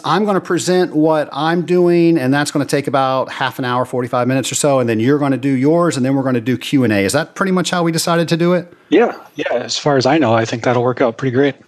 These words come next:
Speaker 1: All right, so hopefully it goes off perfectly, which I'm sure it will. So our paper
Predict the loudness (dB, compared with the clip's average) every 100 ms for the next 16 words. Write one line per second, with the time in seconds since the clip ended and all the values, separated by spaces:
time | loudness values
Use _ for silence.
0 | -2 2 2 0 -2 -4 0 0 0 0
1 | -2 -4 -4 -6 -6 -6 -6 -6 -14 -10
2 | -2 -2 -2 -6 -6 -4 -6 -8 -8 -6
3 | -6 -4 -2 0 0 0 0 0 0 0
4 | -2 -6 -8 -4 -2 -2